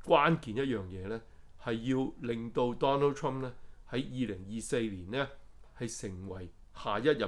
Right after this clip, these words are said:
嘅總統。呢個呢，係所有艱難、所有挑戰、最艱巨嘅嘢裏邊行嘅第一步。咁啊，今日嘅節目就差唔多啦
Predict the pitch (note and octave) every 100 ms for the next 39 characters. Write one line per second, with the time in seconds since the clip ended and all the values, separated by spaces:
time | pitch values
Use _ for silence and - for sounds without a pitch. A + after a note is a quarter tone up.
0 | G2+ G2+ G2 G#2 G#2 G2+ G2 - - -
1 | F#3+ G#3 F3+ - A2+ A#2+ D#3+ - - -
2 | A#2 - - C3+ G3+ D3 B2+ - E3 D3+
3 | D3+ G2 - - - - - - - -
4 | - - - - - A2+ A#2+ G3+ D3 A#2
5 | C#3 - - - - - - - - -
6 | - F#3+ E3 C#3 G#2+ - - - - -
7 | - - - - E3 D#3 D#3 D#3 F#3 E3
8 | F3+ D#3+ A#2+ A2 A#2 A2 A2+ A#2+ G#2 G#2+
9 | G2 - - A2 F#2 G2 F2+ A#2+ G#2 -
10 | - - G#2 F#2 G#2+ - F#2 E2 - -
11 | A#2+ C#3 - C#3 A2+ G#2+ G#2 - G#2 -
12 | - - - - G2+ A#2 F#2 E2+ G2+ F#2